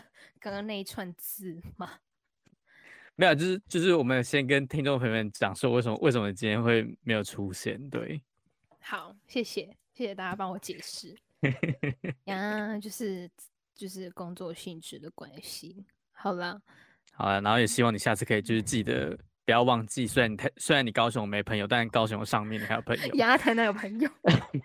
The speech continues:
Speaker 1: <laughs> 好啦，我，我，我四月真的回去，可以，可能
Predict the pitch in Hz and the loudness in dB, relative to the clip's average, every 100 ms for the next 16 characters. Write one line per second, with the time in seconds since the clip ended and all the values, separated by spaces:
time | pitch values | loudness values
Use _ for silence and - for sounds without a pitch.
0 | 175 - - - - - _ - - - | 0 0 -2 -2 -2 -4 _ -20 -16 -16
1 | - 262 226 226 220 214 180 190 208 - | -2 2 4 4 4 4 0 -2 -2 -4
2 | 262 233 220 196 165 165 156 - 170 180 | -2 0 0 -2 -6 -10 -12 -12 -14 -10
3 | 196 175 - _ _ 202 175 160 165 | -8 -8 -12 _ _ -8 -8 -10 -12